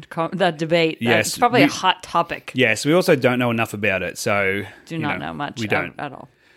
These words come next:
Speaker 2: So, okay, so let me just go back to this point because I was building up to my
Speaker 1: Sorry,
Speaker 2: grand. No, no, no, it's
Speaker 1: sorry.
Speaker 2: okay. I was building up
Speaker 1: I
Speaker 2: to
Speaker 1: had,
Speaker 2: my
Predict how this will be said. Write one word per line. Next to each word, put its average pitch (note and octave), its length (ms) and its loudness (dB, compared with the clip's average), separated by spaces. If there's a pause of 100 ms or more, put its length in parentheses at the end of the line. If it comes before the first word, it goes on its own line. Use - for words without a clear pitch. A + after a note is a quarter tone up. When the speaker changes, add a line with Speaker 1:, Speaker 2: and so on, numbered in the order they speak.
Speaker 2:
So, F3+ 520 4
okay, B2 240 2
so C#3 160 0
let D#3+ 140 2
me E3+ 80 0
just D#3+ 180 2
go D3 100 2
back C3+ 180 0
to C3+ 60 -12
this B2 160 -8
point A#2+ 220 -6
because A#2 160 -12
I - 20 0
was C3 120 -2
building D#3+ 360 2
up B2+ 340 -2
to C3 120 -6
my A#2+ 180 -2
Speaker 1:
Sorry, F#3 480 2
Speaker 2:
grand. F3+ 140 6
No, F3+ 80 4
no, E3+ 60 4
no, D#3+ 120 6
it's E3+ 100 4
Speaker 1:
sorry. D#3 100 4
Speaker 2:
okay. D3 140 4
I D3 40 4
was C#3+ 120 2
building F3 280 2
up A3+ 80 2
Speaker 1:
I - 20 2
Speaker 2:
to C#4+ 60 2
Speaker 1:
had, C#4 40 4
Speaker 2:
my C#4+ 60 4